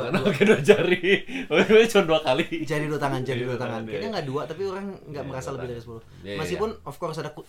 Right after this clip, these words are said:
Speaker 2: ku-, pulau-pulau yang terkenal, Pulau
Speaker 1: Iya.
Speaker 2: Kucing, Tashirojima, atau kalau nggak salah di Kyushu juga ada satu lagi yang menariknya mungkin orang sebagai orang Indonesia nggak pernah tertarik pergi sana sih. Mana tertarik nggak?
Speaker 1: Enggak, karena
Speaker 2: Ya
Speaker 1: ya
Speaker 2: udah,
Speaker 1: di
Speaker 2: kucing gitu
Speaker 1: Indonesia.
Speaker 2: ya, kayak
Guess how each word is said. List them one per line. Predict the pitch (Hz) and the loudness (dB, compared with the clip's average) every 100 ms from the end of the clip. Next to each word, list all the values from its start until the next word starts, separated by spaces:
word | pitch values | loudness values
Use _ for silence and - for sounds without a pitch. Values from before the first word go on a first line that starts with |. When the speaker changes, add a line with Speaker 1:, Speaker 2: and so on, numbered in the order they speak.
| - | -20
Speaker 2:
ku-, | 143 | -12
pulau-pulau | 147 143 135 143 | -6 -4 -4 -4
yang | 139 | -6
terkenal, | 131 127 123 127 | -8 -10 -8 -8
Pulau | 131 120 | -8 -8
Speaker 1:
Iya. | 90 | -8
Speaker 2:
Kucing, | - 127 123 | -8 -10 -10
Tashirojima, | 120 127 120 113 113 113 | -12 -12 -12 -12 -12 -12
atau | - 120 | -14 -16
kalau | 113 110 | -14 -14
nggak | 110 120 | -14 -14
salah | 120 - _ _ _ - | -16 -18 _ _ _ -18
di | 127 | -16
Kyushu | 113 123 - 127 | -12 -12 -12 -10
juga | 123 117 _ _ _ _ _ _ _ _ _ _ _ _ _ | -10 -12 _ _ _ _ _ _ _ _ _ _ _ _ _
ada | - 131 | -10 -10
satu | 135 131 | -8 -8
lagi | 117 131 | -8 -8
yang | 135 156 220 - - _ - | -10 -8 -10 -14 -20 _ -12
menariknya | 147 147 147 254 | -6 -6 -6 -6
mungkin | 202 214 277 - _ _ _ _ _ _ 151 _ _ _ | -6 -8 -12 -16 _ _ _ _ _ _ _ _ _ _
orang | 170 160 254 | -12 -10 -8
sebagai | 208 175 | -6 -6
orang | 165 160 | -6 -8
Indonesia | 165 | -8
nggak | 277 208 | -10 -10
pernah | 170 | -10
tertarik | 160 147 143 | -10 -10 -10
pergi | 147 139 | -10 -12
sana | 226 180 | -12 -12
sih. | 196 | -10
Mana | 190 | -10
tertarik | 208 175 180 | -10 -10 -12
nggak? | 143 - - _ _ _ _ | -14 -20 -20 _ _ _ _
Speaker 1:
Enggak, | 135 139 135 135 101 - | -16 -14 -12 -10 -8 -10
karena | - 104 123 143 151 | -10 -12 -6 -4 -6
Speaker 2:
Ya | - 240 | -4 -4
Speaker 1:
ya | |
Speaker 2:
udah, | 339 302 | -2 -4
Speaker 1:
di | |
Speaker 2:
kucing | 247 247 294 | -4 -2 0
gitu | 220 151 | 0 2
Speaker 1:
Indonesia. | 302 | 2
Speaker 2:
ya, | 220 | 2
kayak | 208 | -4